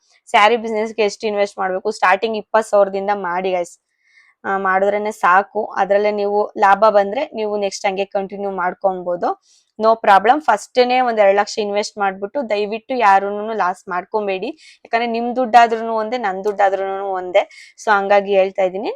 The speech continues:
ನಾನು ಇನ್ವೆಸ್ಟ್ ಮಾಡ್ಬೇಡಿ ಅಂತ ಹೇಳಲ್ಲ. ನೋಡ್ಕೊಂಡು ನಿಮ್ದು ಯಾವ ತರ ಪರ್ಫಾರ್ಮೆನ್ಸ್ ಇರುತ್ತೆ ಸ್ಯಾರಿದು, ಅದ್ರ ಮೇಲೆ ನೋಡ್ಕೊಂಡು ಇನ್ವೆಸ್ಟ್ ಮಾಡಿ. ಸ್ಯಾರಿನ ಯಾವ, ಯಾವ ತರ ಪಾರ್ಸೆಲ್ ಮಾಡಿ ಕಳಿಸ್ಬೇಕು ಅನ್ನೋದು ಸಹ ಹೇಳಿದೀನಿ. From to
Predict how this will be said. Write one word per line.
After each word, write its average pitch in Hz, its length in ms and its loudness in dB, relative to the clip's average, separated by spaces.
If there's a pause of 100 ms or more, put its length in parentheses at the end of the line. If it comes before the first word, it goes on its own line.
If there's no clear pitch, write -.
(100)
ನಾನು 208 500 -6
ಇನ್ವೆಸ್ಟ್ 240 360 -4
ಮಾಡ್ಬೇಡಿ 220 460 0
ಅಂತ 214 160 -6
ಹೇಳಲ್ಲ. 202 260 2
ನೋಡ್ಕೊಂಡು 247 600 0
ನಿಮ್ದು 220 760 -6 (420)
ಯಾವ 208 200 8
ತರ 226 160 2 (120)
ಪರ್ಫಾರ್ಮೆನ್ಸ್ 208 600 -2
ಇರುತ್ತೆ 196 340 -2
ಸ್ಯಾರಿದು, 202 400 0
ಅದ್ರ 196 220 0
ಮೇಲೆ 202 180 -2
ನೋಡ್ಕೊಂಡು 196 380 -4
ಇನ್ವೆಸ್ಟ್ 185 380 -6
ಮಾಡಿ. 190 320 -4 (1000)
ಸ್ಯಾರಿನ 269 500 6
ಯಾವ, 233 340 6 (340)
ಯಾವ 226 200 8
ತರ 240 200 4
ಪಾರ್ಸೆಲ್ 214 560 2
ಮಾಡಿ 208 260 0
ಕಳಿಸ್ಬೇಕು 208 600 0
ಅನ್ನೋದು 196 280 -4
ಸಹ 196 240 -6
ಹೇಳಿದೀನಿ. 196 520 0
From 214 380 2
to 214 180 -6